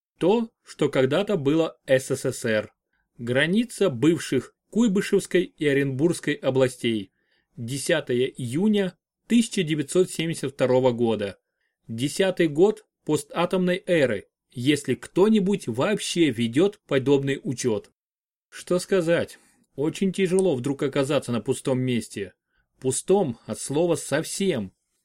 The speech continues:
Ну, то есть, когда все оговоренные псевдошаманские манипуляции были мною выполнены,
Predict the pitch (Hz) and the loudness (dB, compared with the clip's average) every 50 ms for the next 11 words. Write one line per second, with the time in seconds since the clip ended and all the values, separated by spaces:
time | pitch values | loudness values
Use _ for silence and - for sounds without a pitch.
0 | _ _ _ - 113 120 139 170 190 175 135 - - 147 170 190 170 147 127 - | _ _ _ -6 -4 -2 0 0 0 0 0 -2 2 4 4 4 4 2 0 -2
1 | - - _ _ _ _ _ _ - 127 123 127 147 160 147 - - - - 202 | -6 -12 _ _ _ _ _ _ -6 -4 -2 0 0 0 0 -2 -4 -2 0 2
2 | 208 180 156 135 147 147 147 139 139 151 175 180 165 151 151 147 135 127 - - | 2 2 2 2 2 2 4 4 4 2 2 0 0 -2 -2 -2 -2 -4 -2 -2
3 | - 180 185 165 170 160 - - 151 160 185 185 175 - - - 151 147 147 151 | 0 0 2 2 0 -2 -2 -4 -4 -2 -2 -2 -4 -4 -6 -4 -4 -2 -2 -2
4 | 151 - - - 135 135 147 160 165 - - - 135 123 120 113 110 135 175 202 | -4 -4 -4 -2 0 0 2 0 0 -2 -4 -4 -2 0 0 0 2 2 2 2
5 | 190 156 139 143 156 170 160 143 139 117 107 123 156 185 185 - 165 165 156 151 | 2 0 -2 -2 -2 -2 0 0 -2 0 0 0 0 0 2 0 0 0 0 -2
6 | 147 147 143 143 131 - | -4 -4 -6 -6 -8 -10